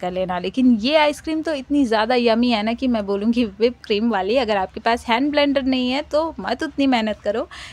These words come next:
ये try करो, ये बहुत tasty लगती है। तो इस तरीके से आप बना सकते हो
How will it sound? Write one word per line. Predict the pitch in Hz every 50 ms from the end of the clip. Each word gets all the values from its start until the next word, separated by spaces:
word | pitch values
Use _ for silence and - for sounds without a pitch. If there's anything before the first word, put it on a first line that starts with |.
| - - -
ये | 226 285 311 320
try | - - 180 170 175
करो, | 170 - 196 202 214
ये | 226 233 254
बहुत | 247 208 196 220 220 220 202 196
tasty | - 196 190 - - 180
लगती | 175 175 - - - 185 185
है। | 180 175 170 - - - - - - - - - - - - _ - - - - - - -
तो | 349 - - -
इस | 302 320 -
तरीके | - 359 285 262 233 240 240
से | - - 247 277 - - - - - - - -
आप | 202 214 233
बना | 233 214 190 208 196 185 180 214
सकते | 240 - 277 247 - - 262
हो | 254 240 240 277 -